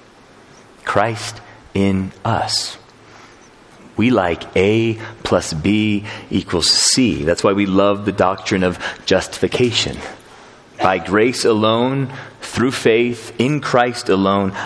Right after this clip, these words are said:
I am declared by God to be righteous in his sight." I can speak that to myself, taking a deep breath, praising God that he has taken my sin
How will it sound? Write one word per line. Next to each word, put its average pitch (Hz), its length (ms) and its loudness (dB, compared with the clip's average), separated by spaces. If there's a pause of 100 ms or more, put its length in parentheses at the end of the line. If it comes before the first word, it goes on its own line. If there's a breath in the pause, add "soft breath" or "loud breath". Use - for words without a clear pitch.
(160 loud breath)
I 123 560 2
am 95 240 -2
declared 110 800 0
by 87 200 -2 (120)
God 82 460 -2 (440 loud breath)
to - 80 -4
be 78 180 -2
righteous 85 720 -2
in 85 200 -2
his 90 180 -8
sight." 92 500 -2 (460 loud breath)
I 107 140 4
can 117 140 -2
speak 101 400 -2
that 143 380 2 (340 loud breath)
to - 100 0
myself, 95 800 0
taking 113 320 0
a 87 100 2 (880 loud breath)
deep 135 320 0
breath, - 840 -2
praising 104 440 0
God 87 300 2
that 82 80 -4
he 104 120 2
has - 180 0
taken 110 480 -2
my 78 160 -2
sin 101 580 -4